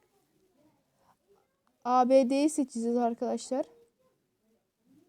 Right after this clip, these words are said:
Arkadaşlar A B D'de, A B D bu arkadaşlar.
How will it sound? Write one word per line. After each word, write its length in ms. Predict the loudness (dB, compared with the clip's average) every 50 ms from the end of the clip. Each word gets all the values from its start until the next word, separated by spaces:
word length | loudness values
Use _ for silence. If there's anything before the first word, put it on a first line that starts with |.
| _ _ _ _ _ _ _ _ _ _ _ _ _ _ _ _ _ _ _ _ _ _ -20 _ _ _ _ _ _ _ _ _ _ _ _ _ _ _ _ _ _ _ _ _ _ _ _ _ _ _ _ _ _ _ _ _ _ _ _ _ _ _ _ _ _ _ _ -8
Arkadaşlar 480 | -8 -8 -4 -4 -4 -4 -2 -6 -6 -2
A 240 | 0 0 0 2 4
B 220 | 4 4 4 4
D'de, 500 | 2 2 2 2 4 4 4 4 4 2 _ -4
A 200 | -2 -2 0 2
B 200 | 2 2 2 2
D 160 | 0 2 2
bu 60 | 4
arkadaşlar. 640 | 2 2 0 -4 -6 -6 -6 -6 -8 -8 -10 -10 -10